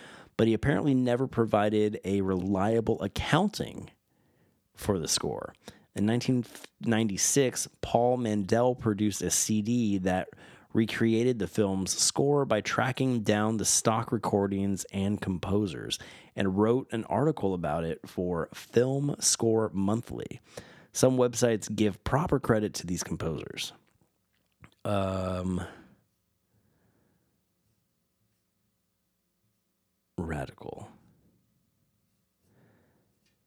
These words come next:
Uh, <laughs> that's so funny. Uh, revisions. In two thousand six,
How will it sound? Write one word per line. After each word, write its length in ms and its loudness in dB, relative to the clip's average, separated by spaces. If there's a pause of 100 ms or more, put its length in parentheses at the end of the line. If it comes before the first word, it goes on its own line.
(360)
Uh, 400 -2 (480)
<laughs> 400 -20
that's 600 -4
so 240 -4
funny. 840 -14 (640)
Uh, 260 4
revisions. 760 0 (180)
In 560 2 (640)
two 200 2
thousand 360 0
six, 600 0